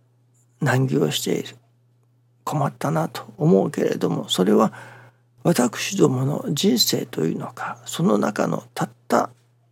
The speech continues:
一パーセント、まあ、例えればですね、にしか当たらない。他の九十九パーセントにおいては、大変な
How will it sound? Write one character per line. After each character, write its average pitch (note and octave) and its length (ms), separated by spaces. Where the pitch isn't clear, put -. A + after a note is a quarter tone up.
一 C#3+ 120
パ - 300
ー A3+ 40
セ - 180
ン - 40
ト、 - 340
ま - 160
あ、 - 200
例 G3 280
え D3+ 60
れ F3+ 120
ば - 160
で - 100
す - 180
ね、 G#3+ 180
に E3+ 180
し - 120
か - 280
当 - 120
た - 20
ら - 140
な - 120
い。 - 80
他 D3+ 260
の D3 180
九 D3+ 200
十 D3+ 340
九 D#3 220
パ F2+ 200
ー F2+ 60
セ F#2+ 160
ン G3+ 100
ト - 160
に C#3 140
お - 180
い - 60
て - 160
は、 - 220
大 - 160
変 D#3 300
な F#3 200